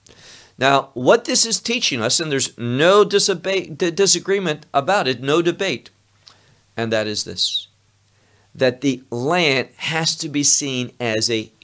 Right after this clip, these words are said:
unit. The tribes of Israel must be seen as a unit. And there needs to be unity in the purposes of God. And God is going to bring that about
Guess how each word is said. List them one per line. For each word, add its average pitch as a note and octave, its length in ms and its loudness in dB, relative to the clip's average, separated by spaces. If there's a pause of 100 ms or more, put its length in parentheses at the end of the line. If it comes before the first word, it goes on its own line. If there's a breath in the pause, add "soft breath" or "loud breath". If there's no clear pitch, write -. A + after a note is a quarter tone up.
unit. A2+ 460 -6 (480 loud breath)
The D#3+ 100 6
tribes F3 560 4
of D#3+ 140 -6
Israel D#3 600 2
must E3 400 2
be F3 120 -8
seen D3 520 -2 (100)
as B2+ 520 -2
a B2 100 2
unit. A2+ 480 -4 (540 loud breath)
And D#3 160 4
there C#3+ 100 8
needs F3+ 380 2
to G3 80 -4
be C3+ 440 0
unity C#3+ 960 0
in A#2 540 -2 (340)
the F#3 80 0
purposes C3+ 680 -2
of D#3 160 -6
God. A3 260 -4 (760 loud breath)
And D3+ 320 0
God C#3 300 6
is F3 160 0
going F3+ 340 0
to B2 320 -4
bring C#3 400 2
that G3+ 140 0
about A2+ 420 -2